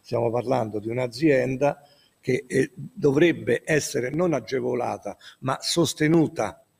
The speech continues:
e sventagliata, perché oggi nel mondo è la prima azienda che conferisce piante mediterranee a tutto l'universo praticamente mondo che fa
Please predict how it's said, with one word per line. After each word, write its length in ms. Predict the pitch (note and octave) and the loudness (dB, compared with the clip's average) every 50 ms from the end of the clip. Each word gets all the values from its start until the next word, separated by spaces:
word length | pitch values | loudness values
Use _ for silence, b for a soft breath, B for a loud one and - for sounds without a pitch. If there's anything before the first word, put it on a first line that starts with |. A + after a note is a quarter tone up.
| _ _ _ _ | _ _ _ _
e 140 | - C3 - - | -14 -12 -12 -12
sventagliata, 1000 | - - A#2+ A2+ D#3 D#3+ D3+ D3+ D#3+ E3+ E3 E3+ D#3 C#3+ C3+ C#3+ D#3 D3+ D3+ B2 | -12 -10 -2 0 2 2 2 0 0 -2 0 0 0 0 0 0 -2 -2 -4 -4
perché 420 | A2+ A2+ G#2+ - - C3 - - | -4 -6 -8 -6 -6 -6 -6 -4
oggi 480 | - E3+ D#3 D3 B2+ G#2+ - - A#2+ - - | -2 0 0 0 0 -4 -6 -10 -12 -10 -6
nel 220 | - D3+ D#3 D3+ | -2 0 0 0
mondo 580 | D3 D3+ D3 C3 A#2 G#2+ A2+ A#2 C#3 D#3+ D#3+ b b b b b | 0 0 0 0 -2 -4 -6 -4 -4 -4 -4 b b b b b
è 120 | - B2 | -8 -6
la 120 | A#2+ C3+ B2+ | -4 -4 -2
prima 240 | C#3+ E3+ E3 C#3+ | 0 0 0 0
azienda 520 | A#2+ G#2+ G#2+ D3+ D#3+ C#3 C#3+ E3 D3+ C#3 A2 | -2 -4 -4 -2 -2 -2 -2 -2 -2 -4 -4
che 200 | G2+ A2+ A2 - b b b b b | -4 -6 -10 -10 b b b b b
conferisce 680 | b - C#3+ C#3 C3 - F3+ D3+ C#3 D3 C#3+ - - D3+ | b -6 -6 -6 -2 0 0 0 0 0 -2 -4 -6 -8
piante 800 | C#3+ - - D#3 C#3+ D3 D3 D3 D3 D3 - E3+ D#3 D#3 D#3 - _ _ _ _ _ _ _ _ _ _ | -8 -4 -2 -2 0 0 -2 -2 -4 -4 -2 0 0 0 -2 -4 _ _ _ _ _ _ _ _ _ _
mediterranee 1120 | - C3+ C3 C#3+ B2+ C#3+ D3 - E3+ E3 C#3 C#3+ D3 C3 A#2+ B2 A#2+ A#2+ B2+ C3 C#3 C3+ b b b b b b b _ | -8 -4 -4 -2 -2 -2 0 0 0 0 2 0 0 0 0 -2 -4 -4 -4 -4 -6 -6 b b b b b b b _
a 360 | _ - C#3 C3+ - - - - | _ 0 0 0 0 -4 -6 0
tutto 340 | - C4 G#3+ - - - E3 | 0 2 2 0 0 0 2
l'universo 720 | C#3 C#3 C#3 C#3 C#3+ D3 D#3 D3+ D3+ D3 D3+ - - C#3+ | 2 4 2 2 4 4 4 4 4 2 -2 -4 -6 -4
praticamente 760 | A#2+ B2 A#2+ B2 A#2+ B2 A2+ C3 B2+ C3 C3 C3 A#2+ - D3 | -4 -2 -4 -4 -4 -4 -4 -4 -4 -4 -6 -6 -4 -4 -4
mondo 340 | C#3 C#3 B2+ C3 D3+ C#3+ C#3+ | -2 -2 -2 -2 -2 0 0
che 160 | B2 A2 G#2+ | 0 0 -2
fa 260 | - - D3 B2 A2+ | -4 -4 -4 -4 -4